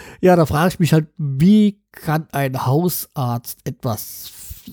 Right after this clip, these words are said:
f-, feststellen oder eine Beschwerde erkennen und ein Facharzt nicht? Also irgendwie stimmt doch da was nicht.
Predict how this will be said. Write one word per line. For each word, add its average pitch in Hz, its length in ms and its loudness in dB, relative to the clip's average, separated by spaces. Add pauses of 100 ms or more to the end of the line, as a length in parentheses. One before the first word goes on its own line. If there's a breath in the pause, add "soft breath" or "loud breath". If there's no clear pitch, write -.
(300)
f-, 143 80 -12
feststellen 202 1300 2
oder 120 580 0
eine 113 400 -2
Beschwerde 117 600 -4 (140)
erkennen 233 880 0
und - 260 -4
ein 123 160 2
Facharzt - 720 -8
nicht? - 320 -6
Also 110 220 -6 (100)
irgendwie 147 960 2 (320)
stimmt - 460 -2
doch 107 120 -6
da - 220 -12
was - 200 -16
nicht. - 280 -20